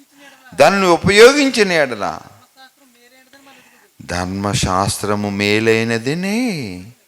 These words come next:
మనం ఎరుగుదుము, మనం ఎరుగుదుము. మేలైనది. ఈరోజు బైబిల్ మేలుగా ఉందా?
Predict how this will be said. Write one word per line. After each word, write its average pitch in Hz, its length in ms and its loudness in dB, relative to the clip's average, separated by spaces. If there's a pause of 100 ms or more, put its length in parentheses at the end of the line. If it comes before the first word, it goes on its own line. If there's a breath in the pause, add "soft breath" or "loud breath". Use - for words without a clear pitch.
(140)
మనం 104 260 -2
ఎరుగుదుము, 92 760 -8 (1900)
మనం 87 240 -14
ఎరుగుదుము. 85 540 -16 (440)
మేలైనది. 113 680 -16 (1120 soft breath)
ఈరోజు 101 260 -4
బైబిల్ 110 440 -4
మేలుగా 117 520 -6
ఉందా? 110 420 -12